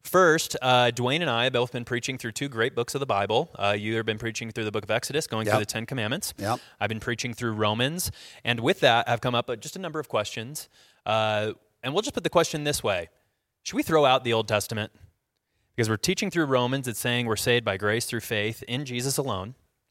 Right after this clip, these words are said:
Speaker 1: You're teaching through the Ten Commandments and showing us, hey, we can never live up to these commandments, and we need the grace of God to fulfill the commandments for us in
Speaker 2: Yeah.
Speaker 1: Jesus.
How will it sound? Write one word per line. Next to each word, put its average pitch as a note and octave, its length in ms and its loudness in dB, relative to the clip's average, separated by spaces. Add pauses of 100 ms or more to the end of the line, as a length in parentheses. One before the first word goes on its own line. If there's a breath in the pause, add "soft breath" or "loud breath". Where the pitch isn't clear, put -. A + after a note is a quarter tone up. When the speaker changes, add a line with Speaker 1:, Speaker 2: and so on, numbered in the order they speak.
(360)
Speaker 1:
You're C3 100 2
teaching D#3 240 -2
through C3+ 140 -2
the A#2 80 -2
Ten C3 240 -4
Commandments A#2 840 -4
and A2+ 180 -4
showing A#2+ 320 0
us, A#2 280 -4 (340 soft breath)
hey, - 80 -10
we D3 80 -6
can E3 180 -8
never B2 440 2 (400)
live A2+ 240 0
up A2+ 200 0
to D3 120 -4
these A#2 200 -4
commandments, F#2+ 540 -10
and G#2+ 100 -8
we G#2 60 -6
need G#2 160 -8
the G2+ 80 -4
grace G2+ 260 -2
of F#2 140 -10
God F#2 400 0 (300 soft breath)
to G#2 160 -4
fulfill A2 260 -2
the G2+ 80 -10
commandments G2+ 420 -10
for A#2+ 320 -2
us F#2 280 -4
in G#2+ 100 -8
Speaker 2:
Yeah. G#2 40 -8
Speaker 1:
Jesus. G#2+ 580 -4